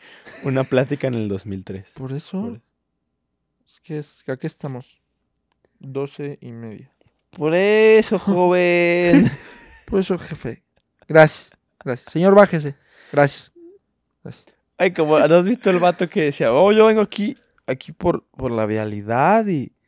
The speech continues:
Speaker 1: no sé qué pasó"? Y el vato viene estampado en una puta cochera, güey.
Speaker 2: Güey.
Speaker 1: "Yo vengo por la vialidad".
Speaker 2: Sí hay
Speaker 1: ¿No has visto
Speaker 2: gente
Speaker 1: video?
Speaker 2: muy pendeja. No, ¿no has visto el del trailero que en la... está orillado en la carretera? Orillado, parado.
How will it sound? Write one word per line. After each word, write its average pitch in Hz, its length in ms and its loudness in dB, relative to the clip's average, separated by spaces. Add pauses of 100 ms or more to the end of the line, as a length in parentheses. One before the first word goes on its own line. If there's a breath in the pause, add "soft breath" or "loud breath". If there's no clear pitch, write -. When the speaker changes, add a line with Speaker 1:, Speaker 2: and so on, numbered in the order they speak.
(800)
Speaker 1:
no 127 140 -8
sé 180 160 -12
qué - 180 -16
pasó"? 185 560 -10
Y 107 60 -8
el 98 80 -10
vato 98 180 -16
viene 113 120 -8
estampado 113 680 -4
en 113 60 -4
una 117 160 -6
puta 120 300 -8
cochera, 117 420 -6
güey. 113 240 -8
Speaker 2:
Güey. - 40 -18 (460)
Speaker 1:
"Yo - 100 -6
vengo 208 220 0
por 175 140 0
la 135 140 2
vialidad". 139 960 2
Speaker 2:
Sí - 280 -10
hay 160 40 2
Speaker 1:
¿No 196 120 4
has 262 80 0
visto 247 160 -6
Speaker 2:
gente 151 160 0
Speaker 1:
video? 170 100 -2
Speaker 2:
muy 113 180 -8
pendeja. 98 640 -12
No, 139 180 -4
¿no 175 100 -2
has 165 80 -4
visto 175 180 -6
el 196 60 0
del 131 160 -2
trailero 120 460 -2
que 123 80 -6
en 113 100 -8
la... 92 140 -10
está 120 240 -2
orillado 135 560 2
en 139 60 0
la 110 100 -4
carretera? 117 720 -6 (100)
Orillado, 147 640 8
parado. 151 480 -4